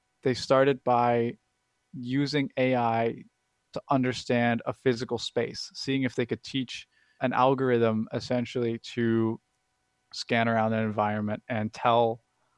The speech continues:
you know, the user what was there, what was around them in their vicinity. And that was the original incarnation of SuperSense that came out on Android. It was just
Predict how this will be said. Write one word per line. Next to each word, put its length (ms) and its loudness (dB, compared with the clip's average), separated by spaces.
you 100 0
know, 160 4
the 100 2
user 520 2
what 360 2
was 200 0
there, 340 4
what 160 0
was 140 -2
around 320 2
them 120 -4
in 80 -2
their 140 2
vicinity. 500 -4
And 100 0
that 140 4
was 160 4
the 340 -2
original 480 2
incarnation 500 0
of 60 -4
SuperSense 640 -2
that 160 -6
came 180 0
out 140 4
on 120 2
Android. 640 2
It 60 -2
was 220 0
just 340 4